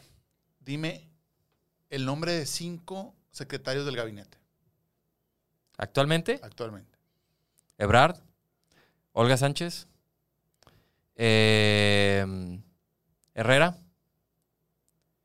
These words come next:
Speaker 2: eh, el de, el de salud, este, José, ¿José?
Speaker 1: Es parte, es parte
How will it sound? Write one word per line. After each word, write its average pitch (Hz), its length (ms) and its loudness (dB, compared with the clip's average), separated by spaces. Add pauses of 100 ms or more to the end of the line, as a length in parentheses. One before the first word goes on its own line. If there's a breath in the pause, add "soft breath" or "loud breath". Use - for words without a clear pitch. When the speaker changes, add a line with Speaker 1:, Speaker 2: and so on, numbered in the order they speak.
(520)
Speaker 2:
eh, 104 1080 2 (2750)
el 113 160 0
de, 117 340 4
el 117 80 2
de 113 100 2
salud, 127 580 4
este, 120 800 4
José, 113 1500 0 (1600)
¿José? 151 460 2
Speaker 1:
Es 131 140 -8
parte, 123 320 -4
es - 100 -14
parte 135 220 -4